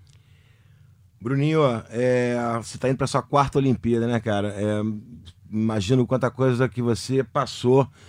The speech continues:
nesses momentos tão distintos, né? São três finais olímpicas, já tá com três medalhas em casa, meu amigo. É, não é pouca coisa, não. Você tem um pensamento pós-olímpico em relação à seleção, Bruno? Você pensa em dar um tempo de seleção?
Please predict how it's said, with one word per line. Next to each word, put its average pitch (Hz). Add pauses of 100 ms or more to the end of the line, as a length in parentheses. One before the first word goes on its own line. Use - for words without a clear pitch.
(320)
nesses 117
momentos 120
tão 175
distintos, 139
né? 113 (360)
São 117
três 151
finais 135
olímpicas, 113
já 107
tá 127
com 131
três 165
medalhas 139
em 123
casa, 120
meu 101
amigo. 98
É, 113 (440)
não 123
é 120
pouca 143
coisa, 147
não. 123 (580)
Você 147
tem 220
um 190
pensamento 151
pós-olímpico 131 (220)
em 123
relação 139
à 120
seleção, 131
Bruno? 104
Você 139
pensa 147
em 135
dar 139
um 120
tempo 143
de 101
seleção? 139